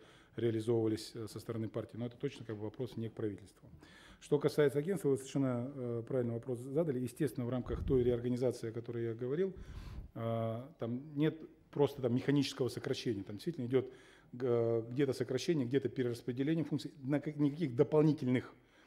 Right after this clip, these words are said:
э, ставок и дополнительных средств из бюджета, создание в том числе агентства моногородов,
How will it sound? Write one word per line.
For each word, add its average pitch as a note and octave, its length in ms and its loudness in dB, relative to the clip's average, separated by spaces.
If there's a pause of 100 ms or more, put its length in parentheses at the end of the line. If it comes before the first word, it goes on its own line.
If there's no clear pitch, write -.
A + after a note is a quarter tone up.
(200)
э, A2+ 1080 0 (180)
ставок A#2 540 2
и C3 60 -6
дополнительных B2 640 0
средств B2+ 320 0
из A2+ 240 -6
бюджета, B2 640 -2 (300)
создание B2 360 0
в - 40 -6
том B2 100 -2
числе B2 120 -4
агентства B2+ 300 -2
моногородов, B2+ 560 2